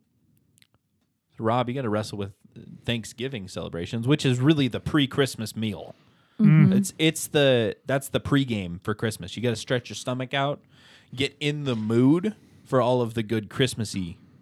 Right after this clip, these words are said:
Speaker 1: food that's coming. Like, you gotta get in pie shape.
Speaker 2: So what is your Christmas meal? If
Speaker 1: Uh, Christmas meal can look very, very similar to tur-,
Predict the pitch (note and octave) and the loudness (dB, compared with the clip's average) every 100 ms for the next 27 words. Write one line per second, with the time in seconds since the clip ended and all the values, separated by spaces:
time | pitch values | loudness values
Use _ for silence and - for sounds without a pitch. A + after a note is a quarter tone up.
0 | - F#2 D#2+ - - _ _ _ _ _ | -10 -8 -8 -12 -20 _ _ _ _ _
1 | G2+ - - G#2+ D#2+ F#2 F2 F2 D#2+ - | -12 -10 -4 -4 -4 -10 -10 -10 -12 -20
2 | _ C#3 F3+ D#3+ D3 A#2+ G2+ - A#2 G#2 | _ 2 4 4 4 2 -2 -2 -2 -4
3 | - E2+ - - _ _ _ - C#4+ D4 | -6 -8 -12 -20 _ _ _ 2 6 6
4 | D#4 D4 - - B3 C4 B3+ - F4 - | 4 0 -4 -8 -2 -2 0 -2 0 2
5 | A3+ - F#3 E3 E3 F3 F3 _ _ G#3+ | 0 2 0 0 -2 -4 -8 _ _ -6
6 | - _ _ _ _ _ _ _ A2+ G#2+ | -6 _ _ _ _ _ _ _ 0 0
7 | G2+ F2+ - - C3 D#3 - C3 - G#2 | 0 -2 -4 -4 0 0 0 -4 -2 -2
8 | G2 G2 - _ - D3 D3 E3 D#3+ C#3 | 0 -2 -6 _ -12 -6 -2 -2 -2 0
9 | C3 A#2+ G#2+ A2 A#2 A#2 G#2 G#2+ G#2+ - | -2 -4 -6 -2 0 0 -2 -4 -4 -6
10 | B2 A2+ G2+ F#2+ - D3+ C3+ - F2+ | -4 -2 -2 -4 -4 -2 -2 -2 -8